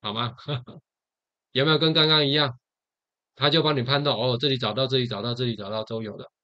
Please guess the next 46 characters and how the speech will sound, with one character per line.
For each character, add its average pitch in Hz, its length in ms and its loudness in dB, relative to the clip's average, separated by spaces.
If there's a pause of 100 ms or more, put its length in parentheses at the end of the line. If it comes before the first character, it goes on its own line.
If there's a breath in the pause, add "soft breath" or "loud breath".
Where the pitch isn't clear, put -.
(680)
就 123 200 -4
可 117 80 -6
以 - 20 -4
拿 98 180 -8
来 101 120 -8
用 104 240 -8
了。 95 120 -16 (920)
这 143 100 6
样 127 220 4
了 120 160 0
解 123 160 0
咯。 107 240 -6 (580)
所 131 180 2
以 131 80 6
你 123 140 4
感 117 240 2
觉 120 140 -2
到， 131 280 2 (920)
如 135 220 0
果 123 180 2
你 110 160 -6
这 156 120 2
个 135 140 2
功 135 200 4
能 107 140 0
不 110 200 -8
会 127 180 2
的， 98 180 -6 (360)
赶 127 200 0
快 160 200 2
用 160 180 4
Notion 143 400 2
记 131 160 0
录 123 140 0
下 117 280 -6 (300)
来， 165 180 2
<laughs> - 1400 -14 (120)
自 185 120 4
己 160 160 0
笔 127 200 0
记 156 200 0
一 143 60 -2
下， 135 280 2 (420)
对 147 100 4
不 147 60 4
对？ 135 200 6